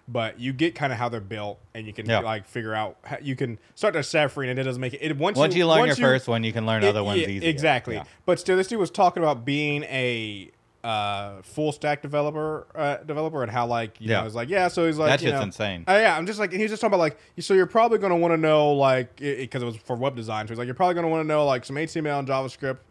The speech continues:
Speaker 1: uh, but you're not, if you, you're not gonna stick with that, you're gonna need, like, he's going all this front end, and then for the back end, you're gonna need the Python and this and that, and you're gonna need to be fluent in this, this, and then you probably could have, it'd be helpful if you knew a little bit of Java." And I'm just like, "Dude,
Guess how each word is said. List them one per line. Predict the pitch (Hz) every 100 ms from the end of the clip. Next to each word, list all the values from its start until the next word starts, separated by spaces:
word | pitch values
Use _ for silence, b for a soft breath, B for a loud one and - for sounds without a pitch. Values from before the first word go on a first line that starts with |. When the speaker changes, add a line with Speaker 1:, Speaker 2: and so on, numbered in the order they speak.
| b b
Speaker 1:
uh, | 123 123
but | 113
you're | 117
not, | 156 170 -
if | 147
you, | 131
you're | 131 131
not | 147 160
gonna | 147
stick | 139 - 135
with | 120
that, | 135
you're | 131
gonna | 127 131
need, | 131
like, | 120 113
he's | 120
going | 131
all | 147 143
this |
front | - 147
end, | 135 B B
and | 143
then |
for | 156 143
the |
back | 127 175 180
end, | 160
you're | 151
gonna | 143
need | 131
the | 110
Python | 175 165 165 143
and | 135
this | 151
and | 135
that, | 147 139 B
and | 143
you're | 156
gonna |
need | 156
to | 151
be | 139
fluent | - 180
in | 151
this, | 156 151
this, | 151 143
and | 135
then | 139
you |
probably | 123 196 220 185
could | 147
have, | 156 131
it'd | 139
be | 131 135
helpful | 131 160 -
if | 147
you | 135
knew | 131
a |
little | 127 180
bit | 165
of | 135
Java." | 143 143 139 B B
And | 262
I'm |
just | 269
like, | 247 -
"Dude, | 294 294